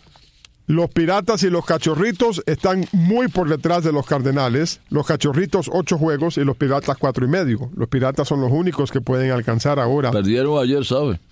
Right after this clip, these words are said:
Speaker 1: No, los Piratas. Sí, ganaron
Speaker 2: Y, y,
Speaker 1: siete a dos.
Speaker 2: y los Mets ganaron. Cristóbal Colón ganó ayer.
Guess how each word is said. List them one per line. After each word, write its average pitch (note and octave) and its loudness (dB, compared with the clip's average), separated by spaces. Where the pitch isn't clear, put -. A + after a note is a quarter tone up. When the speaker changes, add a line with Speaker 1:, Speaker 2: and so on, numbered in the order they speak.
Speaker 1:
No, C3 2
los C#3+ 0
Piratas. D3 -4
Sí, - -10
ganaron B2 0
Speaker 2:
Y, - 0
y, G#2+ 0
Speaker 1:
siete A#2 0
a - 0
dos. B2+ 0
Speaker 2:
y A2+ 0
los A2 0
Mets B2 0
ganaron. C3 -2
Cristóbal C#3+ 0
Colón C3+ 0
ganó B2+ 0
ayer. A#2 -2